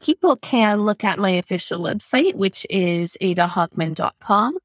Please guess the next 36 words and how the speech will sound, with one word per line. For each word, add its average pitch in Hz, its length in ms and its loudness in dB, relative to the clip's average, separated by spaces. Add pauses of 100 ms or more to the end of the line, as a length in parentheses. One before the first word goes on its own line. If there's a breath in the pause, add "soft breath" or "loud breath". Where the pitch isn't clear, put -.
(480)
Um, 175 400 4
I 170 40 0
have 175 280 0
a 175 40 0
little 170 160 4
blog 190 300 2
there. 180 280 4
I 180 160 0
have 165 420 -2
some 160 520 2
reviews 175 840 -2
of 165 300 -2
books, - 400 0
and 175 180 0
I 165 80 4
have 170 320 0
information 170 540 -2
about 160 300 2
all 165 140 2
of - 120 -6
my 135 160 -4
own 233 200 4
books, - 520 0
um, 175 320 2
and 175 140 2
all 170 160 4
of 170 60 -4
my 165 360 0
stories. 185 500 -2
That's - 260 -10
all 180 140 -4
up 190 160 -4
there 170 260 -2
on 170 140 -2
the 175 60 -6
website. 196 480 0